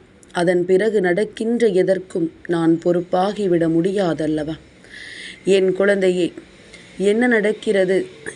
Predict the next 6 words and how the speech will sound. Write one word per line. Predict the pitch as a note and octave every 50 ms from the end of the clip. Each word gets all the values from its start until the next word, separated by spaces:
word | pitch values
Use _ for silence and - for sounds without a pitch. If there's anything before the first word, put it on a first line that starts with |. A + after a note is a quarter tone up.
| - - - F3+
ஏது | F3 F3+ G3 F#3+ G3
நடக்கிறது | F#3 F#3 F3 G3+ G3 - - - G3+ F#3+ F#3 F#3 F#3 F3
என்பதனை | F3 F3 F3 F3+ F3+ F#3 F3+ F3 F3 E3+
உணர்ந்து | E3+ F3+ G3 G#3 G#3 G#3+ G3 G3 F3+ - - - - - - - - - - - - -
நான் | F#3+ F#3+ F#3+ F#3
உன்னை | F#3 F#3 F#3+ G3 F#3+